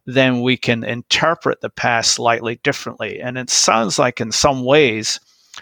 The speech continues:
the response you got from the officials in Virginia were saying, "Yeah, we're not really willing to go to that past and truly analyze it for what it was."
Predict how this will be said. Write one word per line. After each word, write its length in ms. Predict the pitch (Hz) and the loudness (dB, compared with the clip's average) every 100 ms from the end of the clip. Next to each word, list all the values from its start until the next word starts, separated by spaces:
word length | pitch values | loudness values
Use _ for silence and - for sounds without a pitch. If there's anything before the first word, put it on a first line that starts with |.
| - | -6
the 80 | 131 | -2
response 600 | 131 - - 165 165 - | 0 0 2 2 2 0
you 60 | |
got 220 | 131 127 | 0 0
from 200 | - 123 | -2 -6
the 100 | 120 | -4
officials 580 | 113 - 127 - 117 117 | -4 -2 -2 -2 -6 -6
in 160 | - 120 | -8 -8
Virginia 520 | 117 113 170 160 143 | -6 0 0 4 2
were 180 | 127 123 | 2 0
saying, 560 | - 143 139 131 127 - - - - _ - | 2 4 4 2 -2 -6 -18 -20 -20 _ -12
"Yeah, 500 | 156 156 151 139 123 | -4 2 4 6 4
we're 300 | 123 143 156 | 2 2 4
not 200 | 147 139 | 4 2
really 520 | 131 131 135 131 127 | 0 2 4 4 0
willing 580 | 120 120 127 131 123 123 | -2 0 4 4 2 -2
to 300 | - 120 117 120 110 | -4 -2 -4 -8 0
go 560 | 135 143 147 131 123 120 | 4 6 8 6 4 0
to 120 | 123 | -2
that 320 | 117 120 110 - | 2 2 0 -2
past 540 | 117 117 113 113 - - | 0 2 2 0 -4 -4
and 340 | 113 117 113 _ _ | -4 -6 -12 _ _
truly 480 | - 160 156 131 117 | -2 4 4 4 2
analyze 580 | 123 123 117 117 113 107 | 0 2 4 4 2 0
it 120 | 107 | -6
for 140 | - 107 | -8 -4
what 180 | 107 | -2
it 100 | 98 | -2
was." 440 | - 101 - - | -4 -8 -6 -8